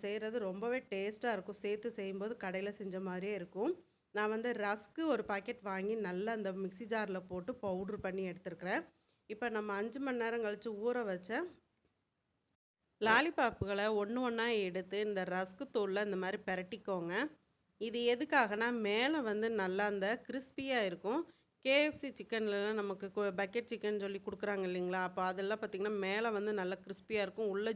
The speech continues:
ஜூஸியா இருக்கும். அந்த மாதிரி, ஆ, தான் இந்த ம-, நம்ம எடுத்திருக்கிற இந்த லாலிபாப்பும் டேஸ்ட் ரொம்ப நல்லா இருக்கும். ச-, குறிப்பா சொல்லப்போனா இந்த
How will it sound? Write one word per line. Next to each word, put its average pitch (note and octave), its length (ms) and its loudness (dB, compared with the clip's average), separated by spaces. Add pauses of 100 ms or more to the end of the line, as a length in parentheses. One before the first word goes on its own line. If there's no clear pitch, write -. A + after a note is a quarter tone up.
(120)
ஜூஸியா G3+ 480 0
இருக்கும். G#3 280 -2 (540)
அந்த A3 160 0 (140)
மாதிரி, G3+ 360 0 (420)
ஆ, F#3+ 40 0 (260)
தான் A#3 180 4
இந்த G#3 180 0
ம-, F#3+ 220 -4
நம்ம G3 180 0 (140)
எடுத்திருக்கிற G#3 520 -2
இந்த F#3+ 100 -2 (100)
லாலிபாப்பும் G3+ 680 -2 (100)
டேஸ்ட் G3 400 -2
ரொம்ப F#3+ 200 -4 (140)
நல்லா F3+ 320 0
இருக்கும். G3+ 280 0 (680)
ச-, G#3 240 4
குறிப்பா D#4+ 260 4 (100)
சொல்லப்போனா A#3+ 460 4 (160)
இந்த A#3+ 160 0